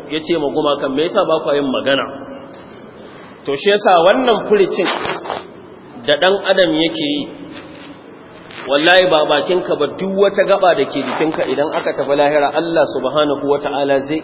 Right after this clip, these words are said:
iya ba ta damar sai ta yi furici. Akwai mutanen da idan aka zo alkiyama,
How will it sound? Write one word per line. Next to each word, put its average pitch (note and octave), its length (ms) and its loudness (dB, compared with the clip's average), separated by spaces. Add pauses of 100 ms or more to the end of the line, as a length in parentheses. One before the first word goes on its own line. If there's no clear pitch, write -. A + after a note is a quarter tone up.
iya C#3 120 0
ba C#3 220 4
ta C3+ 140 -4
damar B2+ 400 -2
sai B2+ 160 -8
ta B2+ 160 0
yi B2+ 80 -4
furici. - 320 -12 (1040)
Akwai E3 320 -2
mutanen E3 440 2
da D#3 120 -2
idan D#3 200 0 (120)
aka F3+ 240 0
zo E3 160 -2
alkiyama, D3+ 640 0